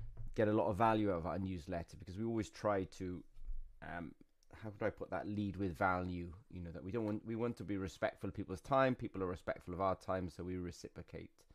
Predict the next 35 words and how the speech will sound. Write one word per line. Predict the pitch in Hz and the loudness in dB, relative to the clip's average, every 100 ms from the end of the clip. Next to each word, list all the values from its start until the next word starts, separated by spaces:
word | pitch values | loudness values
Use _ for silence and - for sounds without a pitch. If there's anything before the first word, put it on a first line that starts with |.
| - _ _ _ 90 | -20 _ _ _ -8
um, | 92 87 - - - | -6 -6 -8 -14 -14
through | - 87 | -8 -4
that | 87 85 - - | -4 -6 -10 -4
as | 90 82 95 | -2 -2 0
well. | 113 113 80 - - - - - - - | 6 8 6 0 -20 -20 -20 -20 -20 -2
Um, | - 120 123 123 - - - - - - - - - - - - | 8 12 12 10 6 -6 -20 -20 -20 -20 -20 -20 -18 -16 -14 -2
every | 123 110 123 123 113 | 2 2 4 4 4
month | 98 107 107 139 147 - 110 | 4 6 8 6 2 -4 -2
we | 110 | -2
try | - 107 107 | 4 6 6
to | 104 | 6
do | 98 107 | 2 4
a | 104 | 6
workshop, | 107 107 - - 120 | 4 2 2 2 2
at | - | 0
least | 107 107 90 - - - | 0 0 -2 -10 -20 -10
two, | - 110 113 | 0 2 2
one | 104 104 101 101 | 4 6 6 4
in | 98 98 101 | 4 8 10
Norway | 95 98 101 113 110 | 10 8 8 6 6
and | - 92 90 82 87 | 0 0 0 -2 2
one | 98 95 - | 4 4 0
in | 95 95 90 | -2 0 0
the | |
U | 90 104 117 | 0 0 0
K. | - 160 156 - - - - - - - | 6 8 8 2 -20 -20 -20 -20 -20 -6
And | 95 98 98 | 0 2 2
so | - 101 | 2 2
we | 95 101 90 82 | 4 2 0 -2
have, | 107 98 85 - - - - | 0 0 -2 -8 -20 -16 -10
um, | 85 85 - - | -8 -8 -10 -8
been | 101 95 | -4 0
running | 95 95 | 2 2
these | 92 78 | 0 -2
workshops, | 95 - - 80 - - | -4 -4 -4 -4 -6 -20